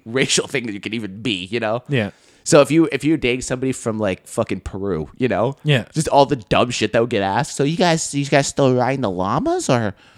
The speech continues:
Speaker 1: or what's, what's going on there?" You know?
Speaker 2: Yeah.
Speaker 1: 'Cause, like, you could only imagine, like, the dumb shit, like, you know what I mean?
Speaker 2: Mm-hmm.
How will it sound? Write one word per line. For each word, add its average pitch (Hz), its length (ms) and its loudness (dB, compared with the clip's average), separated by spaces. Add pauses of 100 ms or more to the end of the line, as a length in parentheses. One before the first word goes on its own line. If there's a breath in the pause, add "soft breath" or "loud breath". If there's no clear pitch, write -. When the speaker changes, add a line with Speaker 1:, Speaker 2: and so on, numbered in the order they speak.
(240 loud breath)
Speaker 1:
or 131 80 -4
what's, 160 320 -4
what's - 220 0
going 151 200 0
on 170 240 0
there?" 113 160 2
You 123 120 6
know? 120 320 2
Speaker 2:
Yeah. 127 240 2 (320)
Speaker 1:
'Cause, 170 140 4
like, 165 120 2
you 233 80 4
could 175 140 4
only 131 200 0
imagine, 110 580 -4
like, 120 180 -6
the 113 80 -6
dumb 117 280 -4
shit, 120 240 -8
like, - 320 -10 (360)
you 147 80 -2
know 139 80 -2
what 127 100 -2
I 127 60 -6
mean? 147 240 -8 (100)
Speaker 2:
Mm-hmm. 131 260 -2